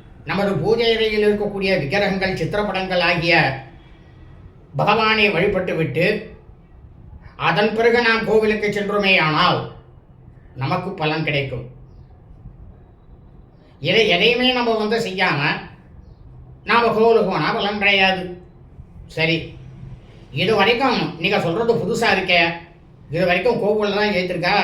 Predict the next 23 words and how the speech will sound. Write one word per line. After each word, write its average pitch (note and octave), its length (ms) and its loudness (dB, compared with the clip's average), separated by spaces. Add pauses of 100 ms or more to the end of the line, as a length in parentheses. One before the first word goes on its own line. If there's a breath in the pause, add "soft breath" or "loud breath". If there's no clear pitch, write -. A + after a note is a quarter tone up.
(340)
இதுல F3 280 0
ஏத்த F#3 260 -2
சொல்லவே E3+ 260 -2
இல்லையே. D3+ 220 0 (340 loud breath)
ஆனால், E3+ 540 2 (500 loud breath)
வேத G#3 360 2
தர்ம A3 340 0
சாஸ்திரத்தில் G#3 640 -2
பரணி G#3 300 0
தீபம், G#3+ 320 0 (160)
பரணி G3 260 -2
தீபமானது G3+ 680 0
அனைவரது G3 840 2 (200)
கிரகங்களிலும், G#3 640 0
இல்லங்களிலும், G3+ 580 -2
வீட்டிலும் G3 480 0
ஏற்ற G3+ 240 -2
வேண்டும் G#3 480 2
என்று G3+ 260 -2
தான் G3 200 -2
சொல்லி F#3 240 -4
இருக்கிறது. E3+ 440 -4 (4000)
ஏற்கனவே A#3+ 520 4